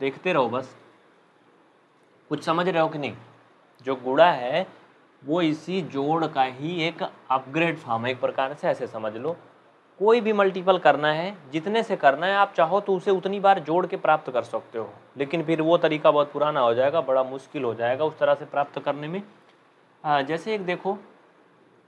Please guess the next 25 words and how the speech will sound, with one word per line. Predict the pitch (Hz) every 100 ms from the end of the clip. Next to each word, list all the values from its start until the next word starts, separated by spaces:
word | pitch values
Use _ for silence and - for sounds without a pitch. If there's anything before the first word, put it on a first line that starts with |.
| _ _ _
आ, | 135 135 139
मान | 143 160 190
लो | 208
कि, | 208 214 214 208 196 160 127
आ, | 131 131 131 135
छोटा | 131 - 139 180
ही | 180
लेंगे | 175 180
हम, | 160
बहुत | 143 156
बड़ा | 147 156
नहीं, | 156 165
नहीं | 156
तो | 151
मुसीबत | 147 131 143 156
हो | 135
जाएगी। | 117 120 131
यहाँ | 147 143
पे | 147
मेहनत | 139 139 143
कौन | 139 139
करेगा | 123 120 120
इतनी | 127 131
रात | 131 131
में? | 139